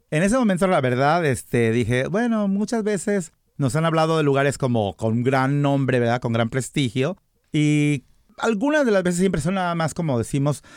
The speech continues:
ah, los, los que entendemos esto son tokenizing. Es como, para quedar bien vamos a invitar a alguien latino, ¿verdad?". Pero ya cuando me dijo, "Te mando el email",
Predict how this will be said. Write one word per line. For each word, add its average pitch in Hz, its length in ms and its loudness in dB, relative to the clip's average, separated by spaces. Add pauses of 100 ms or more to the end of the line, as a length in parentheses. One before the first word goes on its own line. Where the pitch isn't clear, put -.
(140)
ah, 110 520 -2
los, 113 340 0
los 110 240 -2
que 131 60 0
entendemos 127 380 2
esto 151 200 0
son 147 320 0
tokenizing. 107 840 -2 (300)
Es 139 220 -2
como, 147 320 -2
para 165 240 0
quedar 220 280 0
bien 247 220 0
vamos 220 260 0
a 208 40 -2
invitar 156 320 -2
a 151 80 0
alguien 139 480 -4
latino, 95 560 -2
¿verdad?". 117 320 0 (400)
Pero 151 500 2
ya 170 160 2
cuando 202 240 2
me 196 60 4
dijo, 170 160 2
"Te 185 100 0
mando 202 240 2
el 240 80 2
email", 180 320 0